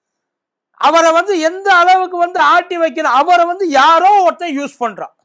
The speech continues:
யாரோ ஒருத்தன் யூஸ் பண்றான், எதுக்காகவோ யூஸ் பண்றான். ஆனா அவருக்கு முழுக்க முழுக்க ஒரு ஈடுபாடோட மக்கள் பிரச்சனையோட உள்ள, இப்ப கேட்டா இந்த நாகப்பட்டினத்து மீனவர்களோட போராட போனேன்ப்பா.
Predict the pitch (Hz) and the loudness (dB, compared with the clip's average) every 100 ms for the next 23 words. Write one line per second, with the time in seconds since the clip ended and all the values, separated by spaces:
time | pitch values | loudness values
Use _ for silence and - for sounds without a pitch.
0 | _ _ _ _ _ _ _ _ _ 180 | _ _ _ _ _ _ _ _ _ -2
1 | 254 294 370 392 415 403 349 349 311 - | 2 4 4 4 2 2 -2 -6 -10 -6
2 | 320 349 277 349 392 381 349 330 339 311 | -4 -4 -4 -4 -4 0 2 2 0 -4
3 | 285 - 208 131 - _ _ _ _ _ | -8 -10 -12 -12 -20 _ _ _ _ _
4 | _ _ _ _ _ - 247 359 349 262 | _ _ _ _ _ -8 -2 2 4 4
5 | 320 392 381 381 370 349 277 214 - 240 | 2 2 0 0 2 2 2 -2 -10 -6
6 | 339 381 370 349 359 359 349 311 320 359 | -4 0 -2 -2 -4 -2 -2 -2 -6 -6
7 | 339 320 311 320 311 294 - 359 311 302 | -2 -2 0 0 -2 -4 -2 -2 -2 -8
8 | 302 302 302 311 302 269 294 320 320 320 | -8 -4 -2 -2 -4 -6 -2 -4 -2 -4
9 | 320 339 311 269 277 339 311 285 262 247 | -2 -2 -4 -4 0 0 -2 -6 -8 -10
10 | 311 349 294 262 247 254 247 254 254 226 | -8 -4 -4 -4 -4 -4 -4 -2 -2 -4
11 | 220 208 208 170 | -8 -10 -12 -14